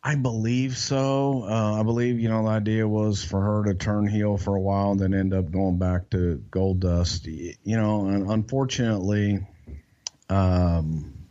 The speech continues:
with what did happen in, in real life, it's one of those situations where you kinda get a black hole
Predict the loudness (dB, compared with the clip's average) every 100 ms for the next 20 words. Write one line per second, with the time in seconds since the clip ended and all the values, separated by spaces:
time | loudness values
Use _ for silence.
0 | -20 _ _ _ 0 0 0 -2 0 0
1 | 0 0 0 0 0 0 0 0 0 0
2 | 2 2 2 2 0 -4 -16 -20 -20 -20
3 | -20 -6 -4 0 0 2 2 2 0 -4
4 | -20 _ _ _ _ -12 -4 -2 0 0
5 | 2 0 0 0 0 0 0 0 2 0
6 | 2 2 0 0 0 2 0